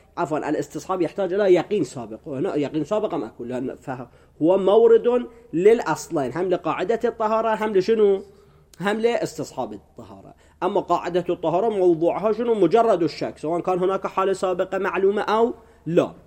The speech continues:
على أي تقدير. فهنا المحقق القمي قال:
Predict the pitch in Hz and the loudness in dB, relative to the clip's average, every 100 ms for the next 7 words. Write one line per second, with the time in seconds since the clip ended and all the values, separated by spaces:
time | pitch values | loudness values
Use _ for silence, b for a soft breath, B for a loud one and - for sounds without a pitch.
0 | _ - 277 151 123 123 - 107 - _ | _ -2 0 2 0 -4 -12 -18 -20 _
1 | _ _ _ _ _ _ _ B B B | _ _ _ _ _ _ _ B B B
2 | - - 285 269 208 170 - 160 175 196 | -8 0 2 4 4 2 0 0 0 -2
3 | 151 131 127 - 160 131 110 - 139 185 | -2 -2 -4 -4 -2 -2 -2 -6 -4 -4
4 | 233 | -4